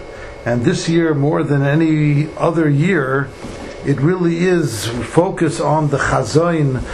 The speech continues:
which means vision. And we always think of vision as vision into the future, which doesn't really reveal what's, what's happening now. It's the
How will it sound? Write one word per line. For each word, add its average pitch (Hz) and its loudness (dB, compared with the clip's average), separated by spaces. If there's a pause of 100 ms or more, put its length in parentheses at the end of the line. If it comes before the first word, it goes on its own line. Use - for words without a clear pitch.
(200)
which 135 0
means 156 2
vision. 175 0 (1160)
And 123 0 (440)
we 175 4
always 165 0
think 180 2
of 147 0
vision 156 0
as 147 0 (260)
vision 165 2
into 165 0
the 151 2
future, 160 0 (600)
which - 0 (720)
doesn't 170 0
really 170 2
reveal 143 0 (560)
what's, - -2 (320)
what's 160 -2
happening 156 0
now. 151 2
It's 139 -6
the 147 -2